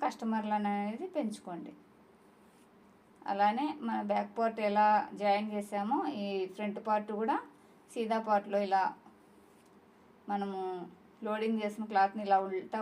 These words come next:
ఉంచేసుకొని చుట్టూ కుట్టుకోవాలి. అలానే హ్యాండ్స్ కూడా ఉల్టా వేసేసుకోవాలండి. సీదా మీద ఉల్టా వేసేసుకొని కుట్టేయాలి. అలా కుట్టడం వల్ల మనకి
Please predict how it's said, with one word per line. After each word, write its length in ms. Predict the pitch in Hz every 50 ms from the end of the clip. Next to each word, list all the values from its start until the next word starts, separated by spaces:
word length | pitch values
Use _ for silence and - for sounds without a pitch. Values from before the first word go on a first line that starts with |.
| 214 208
ఉంచేసుకొని 500 | 202 196 208 208 202 - - - 294 392 -
చుట్టూ 220 | - 277 - - 330 359 -
కుట్టుకోవాలి. 580 | 226 208 208 - - - 165 170 165 160 156 - - - - - - - - - - - - - -
అలానే 280 | 196 202 202 208 220 226 240
హ్యాండ్స్ 320 | 214 190 214 208 202 - 214 190
కూడా 160 | 202 202 240 294 403 480 - - - - - - - - - - -
ఉల్టా 220 | 208 208 202 214 214 214 208
వేసేసుకోవాలండి. 720 | 202 202 208 208 202 202 - - 202 202 190 190 214 247 302 294
సీదా 240 | - 220 214 220 220 214 208
మీద 120 | 208 202 208 202 196
ఉల్టా 240 | 190 190 185 214 208 202
వేసేసుకొని 600 | 202 190 190 - 196 196 - - 214 226 233 277 427 480 - - - - - - - - - - - - -
కుట్టేయాలి. 400 | 262 220 202 208 202 190 185 190 190
అలా 100 | 185 196 196 202
కుట్టడం 340 | 202 202 - 208 214 214 214 202
వల్ల 140 | 196 196 196 190 190
మనకి 300 | 190 190 202 208 214 -